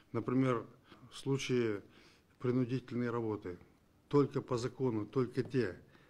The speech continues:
которые уголовно осуждены, могут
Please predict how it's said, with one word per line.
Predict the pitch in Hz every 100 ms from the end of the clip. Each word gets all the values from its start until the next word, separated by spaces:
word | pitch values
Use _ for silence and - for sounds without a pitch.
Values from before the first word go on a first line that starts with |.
| _
которые | - 110 131 120 120 113 110
уголовно | 127 127 127 120 117
осуждены, | 110 196 202 185 113 92 - - -
могут | 120 107